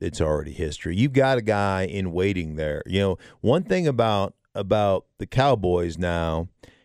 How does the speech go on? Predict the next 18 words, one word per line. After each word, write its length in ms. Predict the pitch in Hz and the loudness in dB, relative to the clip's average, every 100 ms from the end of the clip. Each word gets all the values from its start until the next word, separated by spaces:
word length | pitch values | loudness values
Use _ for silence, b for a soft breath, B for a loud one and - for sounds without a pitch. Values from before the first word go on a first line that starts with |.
| b - | b 2
is 320 | 110 107 196 | 4 4 2
you 80 | 220 | 4
got 240 | 175 110 | 4 4
a 40 | |
guy 320 | 98 92 90 92 | 2 4 4 2
in 180 | - 92 | 0 -6
Scott 360 | - 107 92 | -2 0 0
Linehan, 420 | 95 101 92 92 90 | 0 0 2 2 4
their 140 | 87 | 4
offensive 380 | 87 85 82 - | 2 0 -6 -2
coordinator, 320 | 98 101 90 | 0 2 0
that 100 | 87 | -2
was 120 | 87 | -2
the 80 | 82 | 0
head 200 | 92 85 | 0 2
coach 260 | 92 87 87 | 0 0 -2
of 80 | |
the, 240 | 80 78 | -2 -4